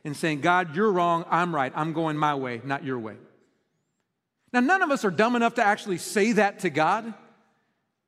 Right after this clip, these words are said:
but our actions scream it. Every time God calls us, the word of the Lord comes, whether it's through what his word tells us to do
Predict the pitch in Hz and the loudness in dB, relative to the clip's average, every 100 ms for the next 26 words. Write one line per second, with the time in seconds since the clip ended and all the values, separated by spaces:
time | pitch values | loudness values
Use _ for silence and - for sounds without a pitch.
0 | - 147 156 202 196 214 - 147 - - | -6 0 4 4 4 2 -4 -12 -10 -2
1 | 202 147 101 104 _ _ _ _ _ _ | -2 -2 -8 -18 _ _ _ _ _ _
2 | _ _ - 240 320 - 294 285 233 175 | _ _ 2 2 2 2 4 4 0 -4
3 | - - 151 233 240 - 254 254 190 208 | -12 -10 0 2 2 0 0 0 0 -4
4 | 254 - 214 196 254 277 240 240 - 254 | -4 -4 0 2 4 2 2 0 2 0
5 | 175 196 254 240 247 - 240 214 247 196 | 0 0 0 0 -4 -4 -2 2 2 2
6 | 202 160 226 302 - 269 254 233 - 208 | 0 2 2 0 0 0 0 -4 -4 -2
7 | 175 320 311 | 0 2 0